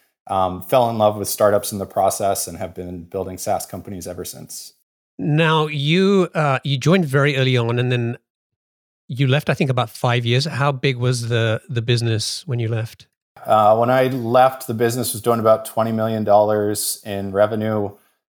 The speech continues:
Speaker 1: Uh, we'd grown to about fifteen thousand customers. So it was a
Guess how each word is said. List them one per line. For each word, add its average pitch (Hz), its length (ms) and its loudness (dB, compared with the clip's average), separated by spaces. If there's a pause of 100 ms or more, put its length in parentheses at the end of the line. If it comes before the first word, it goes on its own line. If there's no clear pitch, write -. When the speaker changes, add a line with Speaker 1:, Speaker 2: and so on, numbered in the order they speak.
Speaker 1:
Uh, 95 220 2
we'd 95 160 -6
grown 101 280 0
to - 120 -8
about 95 320 2
fifteen 104 380 -6
thousand 98 460 0
customers. 101 960 -2 (400)
So 95 240 2
it 95 100 2
was 98 160 -6
a 95 380 2